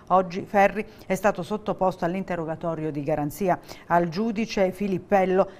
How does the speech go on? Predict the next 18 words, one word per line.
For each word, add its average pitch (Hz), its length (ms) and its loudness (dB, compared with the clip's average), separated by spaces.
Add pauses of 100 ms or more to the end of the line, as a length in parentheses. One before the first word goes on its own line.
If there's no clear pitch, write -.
ha 180 120 6
detto 196 380 4
di 165 100 0
aver 160 220 0
picchiato 208 520 0
il 170 260 2
denunciante 208 840 2 (200)
perché 208 380 4
poco 240 420 0
prima 220 440 2 (160)
stava 214 420 6
per 190 180 0
investire 196 560 0
sua 247 180 2
figlia 180 380 0
con 208 260 0
l'auto, 143 400 -4
guidando 151 600 -2